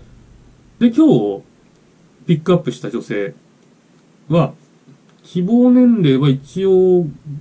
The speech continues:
四十代っていう方と、まあ、年近い方っていう方と、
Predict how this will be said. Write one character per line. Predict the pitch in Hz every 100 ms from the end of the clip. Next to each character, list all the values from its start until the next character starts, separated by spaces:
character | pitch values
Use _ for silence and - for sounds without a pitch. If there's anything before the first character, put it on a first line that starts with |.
| _ -
四 | 160 175 180
十 | 156 147 117
代 | 165 190
っ |
て | - _ _ 123
い |
う |
方 | 113 113 107
と、 | 185 143 - _ _ _ _ _ _ _ _ _ _ _ _
ま | 185
あ、 | 151
年 | 151 170
近 | - - 101
い |
方 | - 117
っ | 165
て | - 95
い |
う |
方 | - 98 -
と、 | 196 -